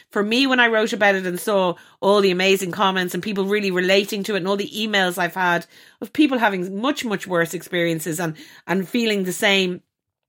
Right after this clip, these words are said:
And I'm sure it was for you like that, like that when you hear how many people understand and have given you empathy and feel appalled on your behalf, it's that reminder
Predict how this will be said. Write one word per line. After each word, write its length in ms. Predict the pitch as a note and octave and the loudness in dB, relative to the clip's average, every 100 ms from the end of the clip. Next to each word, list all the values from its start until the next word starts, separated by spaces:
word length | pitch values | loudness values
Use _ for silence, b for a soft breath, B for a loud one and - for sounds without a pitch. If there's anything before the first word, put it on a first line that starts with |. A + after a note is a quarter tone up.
| - G3+ | -8 -2
And 80 | |
I'm 100 | G#3 | 0
sure 220 | G#3 A3+ A3 | 0 2 2
it 100 | G#3+ | 0
was 200 | G3 - | -4 -2
for 100 | G#3+ | -2
you 300 | A3 B3+ B3 | 0 0 2
like 300 | G3 E3 D#3 | 2 2 -2
that, 260 | C#3 - | -2 0
like 180 | D#3+ D#3 B B B B - | -4 -4 B B B B 0
that 160 | G3 | 2
when 100 | G#3 | 2
you 120 | G#3+ G3+ | 0 0
hear 420 | A#3+ A#3+ A#3 G3+ | 0 2 4 4
how 160 | G3 | 2
many 200 | G3+ G3+ | 2 -2
people 220 | G3+ F#3+ - | -4 -6 -4
understand 1040 | F#3+ F3+ - - A3 G#3 G3 G3 F#3 F3 | -4 -4 -6 0 2 4 4 2 0 -2
and 220 | D#3 E3 | -4 -2
have 160 | E3+ D#3 | -4 -2
given 220 | F#3 F3+ | -2 0
you 100 | E3+ | -2
empathy 920 | - G3+ G#3+ G#3+ - G#3+ F3+ E3+ E3 B B B B | 0 0 0 -6 -4 0 0 0 -2 B B B B
and 200 | F3 E3+ | 0 0
feel 160 | A3 F#3 | 2 0
appalled 580 | - - A3 A3 G#3+ | 0 -2 2 4 4
on 140 | F#3+ F3+ | 2 0
your 140 | F3 | -2
behalf, 760 | F3 - A#3+ C4+ D#3+ F3+ - _ b b b | -2 0 2 4 4 2 -2 _ b b b
it's 140 | G3+ - | -4 0
that 160 | B3+ | 0
reminder 1040 | G#3+ G#3 A3 A#3+ A#3+ A#3+ G#3+ G3 F3+ E3+ | 0 -4 -2 0 2 0 2 2 2 0